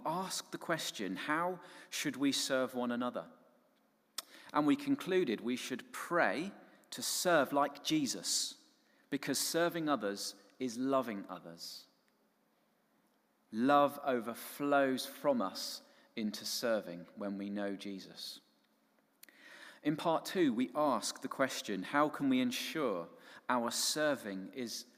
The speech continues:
really worshipping God?" We concluded that working for Christ must be rooted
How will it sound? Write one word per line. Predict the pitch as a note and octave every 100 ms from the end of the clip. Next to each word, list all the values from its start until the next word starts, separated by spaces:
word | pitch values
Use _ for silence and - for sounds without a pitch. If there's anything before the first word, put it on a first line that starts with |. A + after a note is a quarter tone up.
| -
really | A#2 D3+ A2+
worshipping | A2 A#2 B2+ - - - B2 A#2
God?" | C#3 B2+ - - - _ _ _ _ _ - - - - - -
We | C3+
concluded | - C3 - D#3 D3+ C3 G#2+
that | A#2 - - -
working | B2 C#3+ E3 E3 E3
for | C#3+ C3
Christ | - F3 G2+ E3 - - - - _ _ _ _ _ _
must | A#2+ C3+ F#3 - - - -
be | C#3+ C3
rooted | B2+ D#3 E3+ - G2 F2